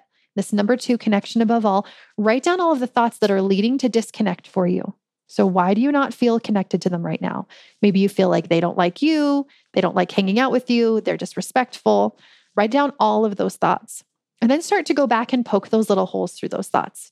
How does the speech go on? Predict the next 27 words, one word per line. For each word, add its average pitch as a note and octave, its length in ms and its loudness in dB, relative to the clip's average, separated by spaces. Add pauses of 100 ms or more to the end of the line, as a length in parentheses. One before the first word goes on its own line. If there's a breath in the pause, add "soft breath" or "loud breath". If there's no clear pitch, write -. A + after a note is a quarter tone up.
Do G#3+ 80 2
those F#3+ 260 0
thoughts - 360 -2
feel C4 240 2
good? A#3+ 380 0 (200)
Are G#3 80 4
they G#3 120 2
even G3 360 0
factually A#3 640 -2
true? A3+ 500 -2 (520 soft breath)
Could G3+ 180 -2
maybe G#3 200 2
the F#3 120 0
opposite C#4 460 -2
be D4 100 0
true? C4+ 360 -2
Can A#3+ 140 0
I G3+ 60 2
see A3 220 -2
any G3+ 220 -2
evidence A3 400 0
that G3+ 120 -2
maybe G3 220 2
the G3+ 80 2
opposite A#3+ 420 0
is B3 160 -2
true? A#3 420 -2